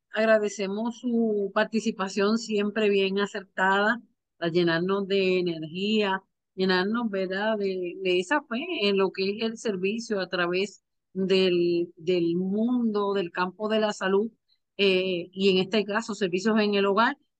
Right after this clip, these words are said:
Para más información sobre lo que ustedes llevan a los hogares de los pacientes a través de, a través de Home Care y Hospicio San Lucas, ¿a dónde pueden llamar?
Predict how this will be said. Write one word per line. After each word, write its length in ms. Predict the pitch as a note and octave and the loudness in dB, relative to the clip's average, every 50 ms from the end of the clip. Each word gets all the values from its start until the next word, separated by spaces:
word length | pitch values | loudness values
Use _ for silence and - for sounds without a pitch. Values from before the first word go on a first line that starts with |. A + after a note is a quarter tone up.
| _ | _
Para 180 | _ G#3+ G#3 G#3+ | _ 0 2 2
más 140 | G#3+ G#3+ A#3 | 4 4 2
información 840 | C4 C4 C4 D4 C4+ B3+ B3 C4+ C4 - B3 A#3 B3 B3+ C4+ C4+ | 2 0 -2 -2 -2 -2 -2 -4 -4 -6 -6 -6 -4 -4 -6 -6
sobre 540 | - - A#3+ A3 G3+ G#3 G3+ G3+ G3+ G3+ G3 | -6 -2 -2 0 0 2 2 2 2 2 0
lo 160 | G3 G3 F#3+ | 0 -2 -2
que 140 | G3 G3 F#3+ | -2 -2 -4
ustedes 480 | F#3+ F#3+ - G#3 G#3+ A3 B3+ C#4 B3 G#3 | -4 -4 -4 -2 -2 -2 -2 -4 -6 -4
llevan 520 | F3 F3+ F#3 F#3+ F#3+ F#3+ F3+ F3 F3 F3+ - _ _ _ _ _ _ _ | 0 0 0 0 0 -2 -4 -6 -6 -12 -16 _ _ _ _ _ _ _
a 280 | F3 F3+ F3 E3+ E3 E3+ | 2 2 4 4 4 2
los 140 | E3+ F3+ F3 | 2 0 0
hogares 640 | F3 E3+ D#3+ D#3 E3+ G3 G#3+ A#3 B3 A#3+ A3+ G#3+ G3 | 0 -2 -2 0 0 2 2 2 2 0 0 -4 -6
de 80 | F#3 F#3 | -6 -10
los 100 | F#3 F#3 - _ | -10 -12 -12 _
pacientes 560 | - F3 F3 - - G#3+ G#3+ G#3+ G#3 A3 G#3 | -6 -6 -6 -4 -4 -4 -4 -2 -4 -4 -4
a 100 | G3+ F3+ | -4 -4
través 220 | - D#3+ D#3+ D#3 | -4 -4 -4 -2
de, 160 | D3+ D#3 D#3 - | -4 -6 -8 -8
a 160 | D#3+ D3+ D3+ D#3+ | -6 -6 -6 -4
través 240 | E3 D#3 D3+ D#3 E3 | -2 -2 -2 -2 -2
de 100 | F#3 F#3+ | -2 -4
Home 200 | G3+ F#3+ F3+ F3 | -2 -4 -6 -4
Care 220 | - F#3+ F3 E3+ E3+ _ _ _ _ _ _ | -2 -2 -2 -2 -6 _ _ _ _ _ _
y 100 | - G3 | -2 -2
Hospicio 360 | A#3 - - G3+ F#3+ G3+ G3+ | -2 0 -4 -6 -2 -2 -2
San 200 | G3 G#3 F#3+ F#3+ | -2 0 0 0
Lucas, 320 | G#3 A#3 C4 A#3 A#3 G#3 G#3+ | 0 -2 -2 -2 0 0 0
¿a 80 | G3 | 0
dónde 260 | F3 F#3 F3+ G3+ G#3+ A3+ | -2 -2 -4 -4 -6 -8
pueden 300 | - G3+ F#3 F3 E3+ E3+ | -8 -8 -8 -6 -4 -4
llamar? 260 | E3+ D#3 D3 C3+ | -4 -4 -4 -8